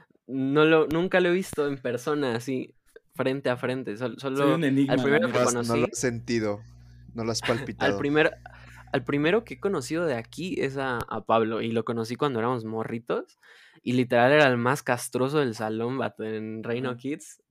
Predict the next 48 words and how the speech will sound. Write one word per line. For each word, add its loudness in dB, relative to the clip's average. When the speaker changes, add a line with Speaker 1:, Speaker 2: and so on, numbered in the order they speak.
Speaker 1:
cuando, -6
como -4
se -8
llamaba. -2
Literal, 6
Speaker 2:
<laughs> -16
Speaker 1:
estábamos 4
en 0
el 0
grupo, 2
y, -2
y -10
yo 2
siempre 0
he -4
sido 2
un 0
poco 0
tranquilo 0
en, -6
no, -2
no 0
soy -2
muy 2
relajista -2
ni -6
nada -2
así, -6
¿no? -6
Pero 0
este 0
vato 2
se 0
la 6
pasaba -2
corriendo, -4
le -2
pegaba -2
al, -6
a -8
todos, 0
así, -6
y -12
yo -6
así -10
de, -6
"Este -18
vato". -20